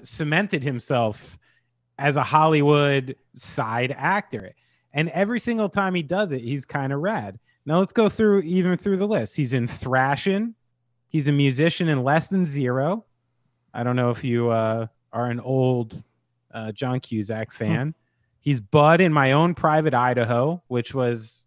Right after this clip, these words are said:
Speaker 1: like, a pretty interesting and subversive film. Needles. He was part of the, he was part of the mean gang in Back to the Future two and three. He was Biff's crew. You forget that. And then he was on The Chase.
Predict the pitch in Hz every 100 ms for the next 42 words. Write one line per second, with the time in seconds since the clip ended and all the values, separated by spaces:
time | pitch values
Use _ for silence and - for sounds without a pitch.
0 | 131 120 113 110 - 131 123 120 - 131
1 | 123 127 135 117 113 101 - 107 - 95
2 | - 151 170 180 - _ _ _ _ _
3 | 143 180 214 262 240 170 110 101 - _
4 | _ 208 214 - 233 220 214 214 180 -
5 | _ _ 214 214 - 226 214 196 180 190
6 | 202 202 190 208 226 175 135 135 170 165
7 | 190 165 175 170 - 165 - 190 170 170
8 | 170 160 165 175 175 - 175 208 170 117
9 | 127 123 113 180 180 - - - 214 240
10 | 131 101 - _ _ _ 127 - 160 147
11 | 175 175 196 226 127 98 _ _ _ _
12 | - 151 165 180 185 165 160 143 143 135
13 | 120 - - 165 170 226 - - -